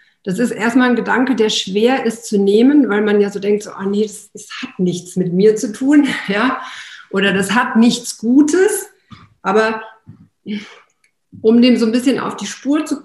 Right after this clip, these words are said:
kommen und so zu gucken, was braucht's denn da vielleicht auch anderes als das, was wir bisher machen, müssen wir so ein bisschen auf den Gewinn schauen, also auf das, was halt, ähm, wir sagen immer ganz oft,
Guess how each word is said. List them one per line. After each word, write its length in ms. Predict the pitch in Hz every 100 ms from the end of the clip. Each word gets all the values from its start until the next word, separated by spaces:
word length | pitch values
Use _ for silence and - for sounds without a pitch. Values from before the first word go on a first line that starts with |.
| _
kommen 400 | - 226 220 214
und 160 | 202 214
so 100 | 214
zu 200 | 214 214
gucken, 440 | 254 254 247 -
was 200 | 214 214
braucht's 440 | - 202 277 - -
denn 180 | 254
da 140 | 233 226
vielleicht 520 | 208 202 202 208 -
auch 360 | 185 202 - _ _ _ _ _ _ -
anderes 540 | 202 254 262 226 226
als 240 | 202 196
das, 260 | 202 214 214
was 180 | 220 214
wir 120 | 196
bisher 380 | 202 214 208 220
machen, 320 | 226 233 208
müssen 260 | 214 214 208
wir 80 |
so 100 | 202
ein 60 | 202
bisschen 340 | 233 233 208
auf 180 | 170 190
den 240 | 214 202 - _ _ -
Gewinn 380 | 185 226 254 262
schauen, 520 | 214 175 170 170 170
also 500 | 180 180 175 175 - _ _ -
auf 180 | 185
das, 280 | 190 208 202
was 200 | 208 196
halt, 400 | 190 185 180 180 -
ähm, 480 | 180 175 180 180 - _ _ -
wir 100 | 185
sagen 300 | 185 196 190
immer 160 | 185
ganz 260 | 185 185 -
oft, 380 | 185 - -